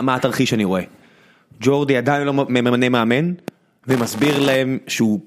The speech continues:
נמצא במועדון כבר כמה שנים, והוא מסביר לזרים מה זה אומר, למקרה שהם עדיין לא הבינו, ובן ש-, ובן חיים חוזר לפורמה שהייתה לו. אני חושב שהגול הזה טיפה יעיר אותו. אה, אני חושב שהם יפתחו בלי אוסי, אני חושב שאולי אוסי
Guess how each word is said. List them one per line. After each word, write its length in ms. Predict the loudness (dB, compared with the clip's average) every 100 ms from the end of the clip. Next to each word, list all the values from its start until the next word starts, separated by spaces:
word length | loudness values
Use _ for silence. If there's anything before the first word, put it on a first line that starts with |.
| -10
נמצא 380 | -6 -2 0 0
במועדון 400 | 0 0 0 0
כבר 100 | -2
כמה 220 | -2 -2
שנים, 420 | 0 0 0 -2 -4 -2
והוא 140 | 0
מסביר 340 | 0 0 2
לזרים 440 | 2 0 2 2 2
מה 120 | 2
זה 120 | 2
אומר, 260 | 2 0 -2 -4
למקרה 280 | -4 -2
שהם 120 | -2 0
עדיין 180 | 2
לא 80 | 2
הבינו, 400 | 2 0 0 0 -4 _ _ _ _ _ -16
ובן 440 | -6 -2 0 0 0
ש-, 180 | -2 -2 0
ובן 360 | 0 2 0
חיים 260 | 0 -2 -2
חוזר 400 | -2 -2 0 0
לפורמה 380 | -2 0 -2 0
שהייתה 320 | -2 -2 0
לו. 100 | -2
אני 60 | -4 _ _ -10
חושב 120 | -6
שהגול 320 | -2 0 0
הזה 100 | 0
טיפה 220 | -2 -2 0
יעיר 220 | 0 0
אותו. 340 | 0 0 -4 -8 _ _ _ _ _ -2
אה, 120 | -2
אני 100 | 0
חושב 140 | -4
שהם 300 | -2 -2 -4
יפתחו 280 | -6 -6 -4
בלי 200 | 0 0
אוסי, 200 | 0 -4
אני 60 | -6 _ _ _ -20
חושב 120 | -8
שאולי 240 | -2 0
אוסי 200 | 0 -2